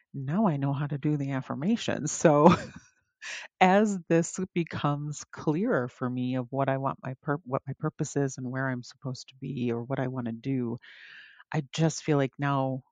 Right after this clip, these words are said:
I've got this other toolkit, or excuse me, this other tool in my kit, the affirmations, that's just gonna help me, help me to be encouraged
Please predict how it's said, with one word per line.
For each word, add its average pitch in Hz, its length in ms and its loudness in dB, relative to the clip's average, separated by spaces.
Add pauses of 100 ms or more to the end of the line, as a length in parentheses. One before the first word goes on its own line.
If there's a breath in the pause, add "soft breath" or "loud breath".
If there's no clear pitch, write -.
(120)
I've 139 180 -8
got 135 220 -2
this 135 220 -4
other 127 360 -2
toolkit, 139 580 -4 (100)
or 143 80 -4 (100)
excuse 160 300 -4
me, 131 100 -2
this 120 200 -6
other 123 260 -4
tool 165 260 0
in 123 80 0
my 123 80 -4
kit, - 400 -4 (460 loud breath)
the 139 120 -4
affirmations, 131 1040 -4 (120)
that's - 260 -4
just - 300 -4
gonna 135 160 -4
help 131 360 -8
me, 127 440 -8 (580)
help - 240 -2
me 139 320 -6
to 127 640 -4 (880)
be 131 160 -6
encouraged 185 920 0